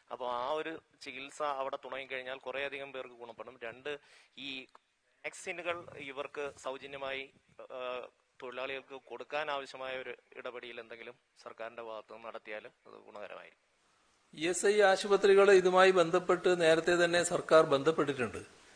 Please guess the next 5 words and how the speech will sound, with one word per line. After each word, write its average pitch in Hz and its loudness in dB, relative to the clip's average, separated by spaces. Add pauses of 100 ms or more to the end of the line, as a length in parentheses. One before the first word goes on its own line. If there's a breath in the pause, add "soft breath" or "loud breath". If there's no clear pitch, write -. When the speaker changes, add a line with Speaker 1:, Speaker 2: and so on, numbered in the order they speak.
(260 soft breath)
Speaker 2:
അതുമായി 151 6
ബന്ധപ്പെട്ട് 160 2
നടപടികൾ 156 2
സ്വീകരിക്കണമെന്ന് 151 2
ആവശ്യപ്പെട്ടിട്ടുമുണ്ട്. 135 2